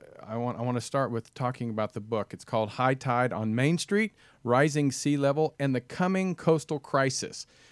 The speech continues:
You say coming, or is it already here waiting for us to either do something about it or pay the consequences?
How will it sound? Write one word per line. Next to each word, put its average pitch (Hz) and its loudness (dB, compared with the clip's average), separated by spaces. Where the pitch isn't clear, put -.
You 131 -2
say 190 0
coming, 240 2
or 131 4
is 123 2
it 127 4
already 123 2
here 123 -2
waiting 113 0
for 101 -4
us 95 -4
to 92 -4
either 104 -4
do 127 4
something 131 -2
about 117 2
it 117 -2
or 98 -4
pay 120 0
the 104 -6
consequences? - -10